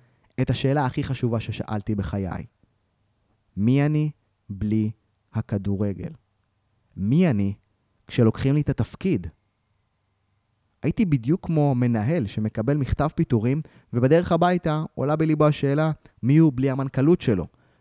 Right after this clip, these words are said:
בדיוק כמו סטודנט שמקבל מכתב על פרישה מלימודים בשל ציונים כושלים, ובדרך הביתה שואל את עצמו מי הוא בלי התואר. בדיוק כמו בעל העסק שסוגר את העסק המשפחתי שלו אחרי שלושים שנה,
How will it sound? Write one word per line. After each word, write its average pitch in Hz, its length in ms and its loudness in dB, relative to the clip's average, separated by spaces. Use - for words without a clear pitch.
בדיוק 139 280 0
כמו 165 140 0
סטודנט 131 600 2
שמקבל 113 460 -2
מכתב 135 380 -2
על 131 80 2
פרישה 123 360 -2
מלימודים 139 500 2
בשל 127 260 2
ציונים 135 420 2
כושלים, 120 400 -4
ובדרך 135 400 2
הביתה 139 320 2
שואל 135 180 2
את 131 80 -6
עצמו 143 360 2
מי 127 160 2
הוא 151 160 6
בלי 139 180 2
התואר. 120 440 2
בדיוק 147 280 6
כמו 170 120 2
בעל 147 220 2
העסק 127 420 0
שסוגר 143 540 0
את 147 100 -4
העסק 151 360 0
המשפחתי 143 500 -2
שלו 107 280 -2
אחרי 104 200 -8
שלושים 147 360 -4
שנה, 127 360 0